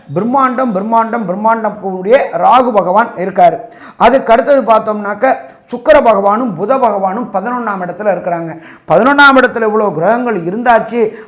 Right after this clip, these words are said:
அப்படின்னு சொன்னாலே கண்டிப்பா பிர-, பிரச்சனைகள் ஏற்படக்கூடிய வாய்ப்புகள் உண்டு.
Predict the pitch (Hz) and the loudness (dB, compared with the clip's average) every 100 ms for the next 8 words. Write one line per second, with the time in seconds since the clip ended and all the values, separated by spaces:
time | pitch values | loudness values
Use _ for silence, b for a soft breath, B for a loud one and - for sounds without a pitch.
0 | - 180 226 214 202 202 202 240 202 190 | -6 -2 0 0 -2 0 0 -2 -2 -4
1 | 220 220 233 247 240 202 202 190 190 269 | -2 -2 -2 -4 -4 -10 -8 -10 -6 -6
2 | 254 226 196 196 196 190 170 170 185 240 | -4 -4 -4 -4 -4 -4 -6 -4 0 0
3 | - B B 175 226 254 220 202 196 175 | -2 B B 2 2 2 -4 -6 -4 -4
4 | 165 - - | -6 -8 -14